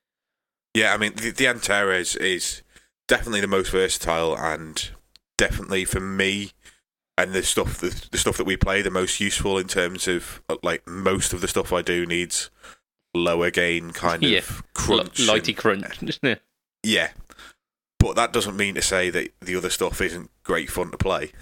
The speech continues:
Speaker 2: That's it, yeah, yeah. <laughs> It's, it's, it's not any more or less valid, it's just more useful within the applications that you need.
Speaker 1: Yeah.
Speaker 2: Yeah, yeah. And, and I think we mentioned it on the last cast, but once again,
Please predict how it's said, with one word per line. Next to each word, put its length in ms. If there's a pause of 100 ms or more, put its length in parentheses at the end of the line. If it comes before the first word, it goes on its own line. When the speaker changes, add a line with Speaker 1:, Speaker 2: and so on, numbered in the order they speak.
(140)
Speaker 2:
That's 180
it, 120
yeah, 180
yeah. 220
<laughs> 80
It's, 300
it's, 360
it's 260
not 260 (120)
any 220
more 300
or 100
less 180
valid, 360
it's 140
just 400 (560)
more 300
useful 420
within 260
the 80
applications 640
that 100
you 160
need. 300 (520)
Speaker 1:
Yeah. 220 (840)
Speaker 2:
Yeah, 220
yeah. 180 (260)
And, 300
and 240 (480)
I 80
think 220
we 140
mentioned 360
it 80
on 120
the 60
last 220
cast, 240
but 220
once 300
again, 360